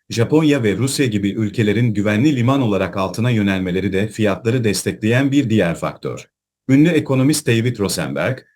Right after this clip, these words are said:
jeopolitik riskler ve merkez bankaların artan altın alımlarını göz önünde bulundurarak ve Fed'in yakında faiz indirimlerine başlamasıyla birlikte ons altın fiyatının birkaç ay sonra üç bin dolar seviyesine ulaşmaya hazır olduğunu ifade ediyor.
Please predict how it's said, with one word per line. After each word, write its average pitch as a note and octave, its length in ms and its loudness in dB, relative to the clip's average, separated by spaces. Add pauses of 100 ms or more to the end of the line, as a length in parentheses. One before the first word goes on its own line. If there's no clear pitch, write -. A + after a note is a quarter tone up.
(140)
jeopolitik B2+ 640 0
riskler B2 420 0
ve G2+ 80 0
merkez F#2+ 480 0
bankaların A2 540 0
artan G2+ 360 -2
altın A2 320 0
alımlarını G#2 500 0
göz C3 300 0
önünde G2 340 0
bulundurarak F2 800 -2
ve F#2+ 120 2
Fed'in B2 280 2
yakında C3 400 2
faiz C3+ 380 0
indirimlerine B2 640 2
başlamasıyla G2 640 0
birlikte D2+ 560 -4
ons D#3+ 260 0
altın B2+ 280 0
fiyatının A2+ 500 0
birkaç F#2+ 380 -2
ay F#2 120 -2
sonra E2+ 460 -4
üç E3 220 -2
bin D#3 160 4
dolar A#2+ 240 2
seviyesine G#2+ 520 -2
ulaşmaya B2+ 580 0
hazır C3+ 240 2
olduğunu F#2+ 380 -2
ifade D#2 420 -4
ediyor. B1+ 360 -10